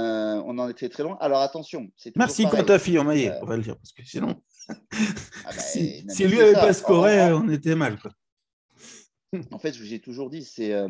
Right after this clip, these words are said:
Speaker 1: euh, voilà, il y a, il y a, il y a, il y a les favoris,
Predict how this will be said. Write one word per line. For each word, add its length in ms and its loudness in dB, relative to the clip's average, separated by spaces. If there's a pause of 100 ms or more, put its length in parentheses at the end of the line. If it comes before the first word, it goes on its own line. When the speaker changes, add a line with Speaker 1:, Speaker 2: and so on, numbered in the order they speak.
(500)
Speaker 1:
euh, 960 -6
voilà, 280 -4
il 80 -10
y 60 -8
a, 340 -10
il 60 -14
y 80 -12
a, 80 -10
il 80 -12
y 60 -10
a, 160 -8
il 60 -14
y 60 -12
a 60 -12
les 120 -12
favoris, 640 -6